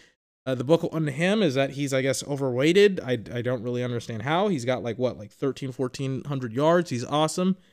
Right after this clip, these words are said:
Big play guy. I felt like he probably should have ran, like, a low four four, high four three, mid to high four three.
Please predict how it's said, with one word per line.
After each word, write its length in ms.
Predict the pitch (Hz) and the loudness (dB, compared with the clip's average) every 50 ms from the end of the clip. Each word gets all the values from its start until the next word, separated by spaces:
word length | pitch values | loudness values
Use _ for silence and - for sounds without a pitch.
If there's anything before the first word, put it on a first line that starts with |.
| _ _ _ _ _ - | _ _ _ _ _ 2
Big 180 | 160 156 151 | 2 2 2
play 240 | - - 160 160 160 | 0 2 2 4 4
guy. 380 | 165 175 180 180 185 190 196 196 _ _ _ _ _ _ _ _ _ _ _ _ _ _ _ _ _ _ _ _ | 6 6 6 6 4 4 2 -2 _ _ _ _ _ _ _ _ _ _ _ _ _ _ _ _ _ _ _ _
I 80 | - 156 | -2 -2
felt 320 | 143 131 - - 202 196 | -2 0 4 4 6 6
like 160 | 190 190 180 - | 6 4 4 2
he 100 | 170 156 | -2 0
probably 400 | - 170 170 175 170 165 165 156 | 2 4 4 4 4 4 2 0
should 160 | - 175 160 | 2 2 0
have 200 | 143 123 113 123 | 0 0 0 2
ran, 200 | 143 147 156 156 | 2 4 4 4
like, 160 | 147 135 - | 2 0 0
a 40 | 120 | 0
low 240 | 110 120 131 143 143 | 2 4 4 4 4
four 280 | - - 151 151 147 | 2 4 4 4 4
four, 380 | - - 143 139 143 147 143 135 | 4 2 2 2 4 4 2 2
high 240 | 131 131 135 139 139 | 2 2 2 2 2
four 280 | - - 131 135 139 | 0 -2 0 0 0
three, 300 | 135 - - 135 139 139 | 0 -2 -2 -2 0 0
mid 240 | 131 135 156 180 165 | 2 2 2 2 4
to 100 | 170 143 | 2 2
high 200 | 120 127 131 127 | 4 2 2 2
four 240 | 123 - 107 104 107 | 0 -4 -6 -8 -8
three. 420 | - - 107 113 120 113 107 - | -8 -6 -4 -2 -2 -2 -4 -6